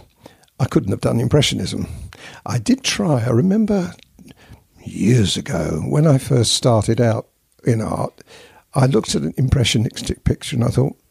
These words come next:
"I can do that." <laughs> I got about halfway through it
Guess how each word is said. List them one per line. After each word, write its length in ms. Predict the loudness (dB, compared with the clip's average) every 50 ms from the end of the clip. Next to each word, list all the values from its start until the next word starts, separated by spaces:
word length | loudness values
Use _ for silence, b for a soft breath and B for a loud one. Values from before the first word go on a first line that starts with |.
| _ -8 -6
"I 120 | -4 -4
can 180 | -4 -4 -4 -4
do 180 | -2 -4 -4 -4
that." 300 | -4 -4 -6 -6 -8 -14 -20 B B B B B B B B B B B 0
<laughs> 140 | 0 0 0 _ _ -20 _ _ _ _ -20 -18 B B -8 -8 -8 -8 -8 -10 -10 -10 -12 -12 -14 B B B B B B _ _ -2
I 180 | -2 -2 -2 -4 _ _ -2
got 240 | 0 0 0 0 -2
about 360 | -6 -4 -2 -2 -2 -2 -4
halfway 680 | -8 -8 -2 2 2 4 2 2 0 -2 -2 0 0 0
through 340 | 0 0 0 0 2 0 0
it 180 | -2 -6 _